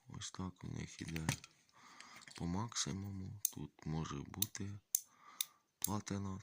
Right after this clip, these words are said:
та паладій. Ну, їх потрібно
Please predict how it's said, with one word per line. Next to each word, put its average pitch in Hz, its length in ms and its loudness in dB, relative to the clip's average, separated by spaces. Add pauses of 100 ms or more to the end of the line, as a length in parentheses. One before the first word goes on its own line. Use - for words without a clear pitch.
та 85 120 2 (260)
паладій. 71 640 -2 (180)
Ну, 80 220 0
їх 69 240 -2
потрібно - 680 -4